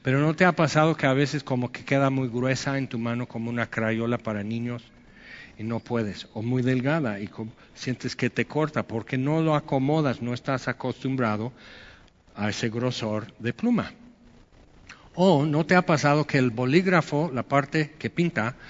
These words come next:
eh, se mueve? ¿Ok? Entonces vas escribiendo, pero se mueve y se sale así como de viejito tu letra. Entonces estás así y dices, "Ay no, está bonita y todo". Entonces agarras tu muy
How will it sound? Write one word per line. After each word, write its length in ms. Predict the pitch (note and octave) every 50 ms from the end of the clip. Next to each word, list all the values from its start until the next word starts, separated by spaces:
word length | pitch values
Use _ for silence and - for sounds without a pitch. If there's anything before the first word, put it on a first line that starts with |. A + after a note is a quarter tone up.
| - - - - - - -
eh, 160 | C#3 C#3 C#3
se 160 | - - C#3+
mueve? 580 | C#3 C#3+ D#3+ F3+ F3 D3 A#2+ G2+ - - - - - - - - _ _ _ - _ - _ _ _ _
¿Ok? 200 | - G#2+ - - C3 B2+ C3+ C3+ B2+ - - - - -
Entonces 380 | - B2 A2+ E3 D#3+ D3 C#3 B2+
vas 240 | D3+ D#3+ E3+ E3+
escribiendo, 560 | F3+ D#3 - - D#3+ C#3+ C3 C#3+ C#3+ D3 D3+ C#3+
pero 240 | - C#3 B2+ C3
se 140 | B2 - C3
mueve 360 | B2 C3 D3+ E3 C#3 B2 A2+
y 60 | A2+ G#2+
se 200 | - - C3 A#2
sale 440 | - C3+ C3+ C#3 C#3+ C#3+ C3+ B2 - -
así 260 | C3+ A#2+ - - C#3
como 300 | - - C3 B2 B2 A2+
de 120 | A2+ A#2
viejito 520 | A2+ A#2 A#2 A2 A2 C3 C#3+ - - B2 A2+
tu 180 | - A#2 A2+
letra. 400 | G#2+ C3 D#3 D#3 - A2 F#2+ - - - - - - - -
Entonces 420 | B2+ A#2+ - D3+ D3+ C3+ C#3 B2
estás 320 | - - D#3+ E3+ F3 D#3
así 320 | F3 D#3 - - E3 E3+ F3
y 60 | D#3
dices, 340 | C3 B2+ A2 - B2 A2 -
"Ay 140 | D#3 E3 E3+
no, 260 | D#3+ C3+ G#2+ F2+ - - - - - - - -
está 280 | B2 B2 - - E3 E3
bonita 480 | E3 F3 F3+ F3+ F#3+ F#3 F3+ E3+ D#3
y 60 | C#3
todo". 180 | B2+ - D#3+ D#3+
Entonces 300 | D3 - - D3+ B2+ -
agarras 580 | C3 A#2+ B2 C#3+ D3+ D#3 E3 D#3+ D#3 - - -
tu 240 | C3+ C3 B2 A#2
muy 720 | A2 A#2 C3 D#3 F#3 G3+ G3 F3 D#3 C#3 B2 A#2 G2+ -